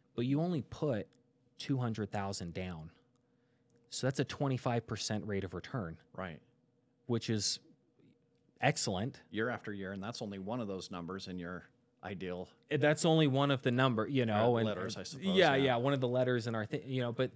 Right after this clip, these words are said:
Speaker 1: but that's the most important thing is 'cause y-, you only put up twenty percent or ten percent if you sell or finance. That's the other thing. You don't need tax returns.
Speaker 2: Mm-hmm.
Speaker 1: There's non-Q M loans out there. There's
Speaker 2: Yeah.
Speaker 1: D S C R loans that people can look up. There's, and seller financing, and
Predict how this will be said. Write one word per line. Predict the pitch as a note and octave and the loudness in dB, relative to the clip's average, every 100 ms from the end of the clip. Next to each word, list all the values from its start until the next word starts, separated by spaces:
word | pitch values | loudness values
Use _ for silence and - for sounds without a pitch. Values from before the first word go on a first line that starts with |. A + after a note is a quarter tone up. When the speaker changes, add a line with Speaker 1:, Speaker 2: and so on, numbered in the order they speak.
| C#3 | -4
Speaker 1:
but | C#3 | 0
that's | C3+ D3+ - | 2 2 2
the | |
most | C#3+ B2+ - | 0 0 -2
important | A2+ A#2+ A2 | -4 -2 -2
thing | A2 G#2+ | -2 -4
is | - | -2
'cause | A2 G2+ - - _ - | -2 -2 -8 -20 _ -6
y-, | B2 C#3 | -6 -2
you | A#2+ A#2+ | 0 2
only | B2+ B2+ | 2 0
put | - B2+ | 0 0
up | A2 | 0
twenty | - A#2 A2+ | -2 -4 -4
percent | - G2 G2+ F#2 - A#2 | -4 -6 -6 -8 -10 -10
or | A#2+ | -8
ten | - D#3+ | -4 -4
percent | E3+ G2 - F2 F2 | -4 -6 -6 -8 -10
if | G2 | -8
you | G#2+ | -6
sell | - A2 | -4 -2
or | A2 | -4
finance. | - C3+ G2 | -4 -6 -6
That's | G2+ | -6
the | C#3 | -6
other | D3 | -6
thing. | A#2+ | -4
You | F#2+ | -4
don't | C3 | -2
need | B2+ - | -4 -6
tax | D3+ D3+ - | -8 -8 -10
returns. | - E2 - - - | -12 -12 -12 -18 -16
Speaker 2:
Mm-hmm. | G#2 | -6
Speaker 1:
There's | G#2 A2+ A2+ | 0 0 2
non-Q | A#2 B2+ C3 - B2+ | 2 2 0 -2 0
M | C3+ C#3 | 0 0
loans | A2+ G2 F#2+ | 0 0 -2
out | F#2+ E2+ - | -4 -8 -8
there. | E2+ E2+ | -10 -8
There's | F2+ F#2 | -8 -6
Speaker 2:
Yeah. | |
Speaker 1:
D | G#2+ A#2+ | -2 -2
S | A#2+ | -2
C | - B2+ | -2 0
R | B2+ A#2 | 0 0
loans | G2+ F#2 - | -2 -4 -8
that | - | -10
people | G2+ F#2 | -10 -8
can | G2 F#2 | -10 -10
look | F2 | -8
up. | F2+ E2 - | -10 -10 -6
There's, | G2 F#2+ - - - _ | -4 -4 -10 -20 -20 _
and | A#2 G2+ - | -6 -6 -4
seller | G2 - A#2 A#2+ | 0 2 2 2
financing, | C3+ C3+ A2+ F#2 - F#2 F2+ | 2 0 0 -4 -6 -8 -6
and | F2+ | -8